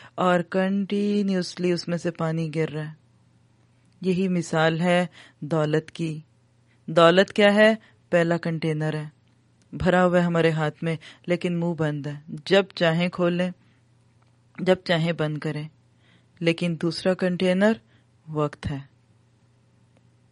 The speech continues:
اس سے پانی نکل رہا ہے، اس سے روکنا ہمارے ہاتھ میں نہیں۔ ہر لمحہ جو گزر رہا ہے، ہر پچھلی سانس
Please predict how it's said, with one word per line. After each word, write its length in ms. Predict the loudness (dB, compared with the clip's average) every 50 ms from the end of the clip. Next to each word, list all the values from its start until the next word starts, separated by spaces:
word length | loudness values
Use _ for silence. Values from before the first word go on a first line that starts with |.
| _ _ _ _ _ _ _ _ _ _ _ _ _ _ _ _ _ _ _ _ _ _ _ _ _ _ _ _ _ _ _ _ _ _
اس 120 | -2 -2 -2
سے 260 | -4 -2 0 0 0
پانی 420 | 2 2 2 2 2 2 -2 -2
نکل 380 | -2 -4 -4 -2 -2 -4 -2 -4
رہا 180 | -6 -8 -8
ہے، 60 | -10 -14 -20 _ _ _ _ _ _ _ _ _ _ -8
اس 100 | -6 -4
سے 200 | 0 0 2 2
روکنا 400 | 2 0 0 -2 -2 -2 0 0
ہمارے 260 | 2 2 4 4 4
ہاتھ 340 | 4 2 0 0 -2 _ -6
میں 100 | -4 -2
نہیں۔ 500 | -2 -2 -4 -4 -4 -6 -8 -10 -14 -20 _ _ _ _ _ _ _ _ _ -6 -2 -2
ہر 160 | 0 0 0
لمحہ 560 | -2 -2 -2 -2 -2 -2 -2 -2 -2 -4 -6 -10 -14 _ _ _ _ _ _ _ _ _ _ _ _ _
جو 140 | -4 -2 0 0
گزر 260 | -2 0 2 0 2
رہا 320 | 2 0 0 0 -2 -2
ہے، 220 | -2 -4 -4 -6 -10 -14 _ _ _ _ _ _ _ _ _ _ _ _ 0 2
ہر 140 | 2 2 2 2
پچھلی 360 | 0 -2 -2 -2 -2 -2 -2
سانس 640 | -2 0 0 0 2 2 0 -2 -6 -10 -12 -14